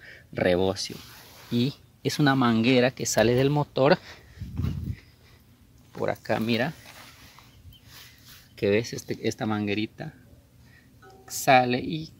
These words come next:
por acá desfoga los aires y a la vez empieza ya a botar como agua. Cuando ya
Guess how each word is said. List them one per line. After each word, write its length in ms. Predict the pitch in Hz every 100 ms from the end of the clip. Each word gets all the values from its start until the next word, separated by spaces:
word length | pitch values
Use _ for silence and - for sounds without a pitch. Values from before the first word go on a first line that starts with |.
| - -
por 120 | 107
acá 280 | 101 - 107
desfoga 640 | 90 - - 107 92 92
los 160 | 98 101 -
aires 560 | - 113 107 107 127 -
y 320 | - 120 175 -
a 100 | 117
la 160 | 92
vez 260 | 92 104 -
empieza 580 | 117 95 - 110 104 -
ya 380 | 95 92 92 - - - - - - -
a 240 | 104 117 - - - - - - - -
botar 480 | 104 101 101 92
como 360 | - 104 90 90
agua. 340 | 87 - - - -
Cuando 340 | 107 95 98
ya 380 | 135 196 247 -